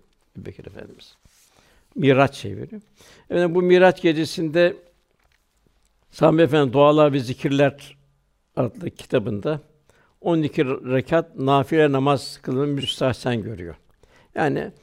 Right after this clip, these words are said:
onun bir hayra vesile olacağını, yine burada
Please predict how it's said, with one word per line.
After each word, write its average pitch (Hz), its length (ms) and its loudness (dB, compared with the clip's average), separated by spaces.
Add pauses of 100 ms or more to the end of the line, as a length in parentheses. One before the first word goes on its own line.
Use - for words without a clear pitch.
(300)
onun 160 320 0
bir 156 240 -4
hayra 160 360 2
vesile 156 320 0
olacağını, 117 580 0 (800)
yine 185 280 2
burada 160 440 2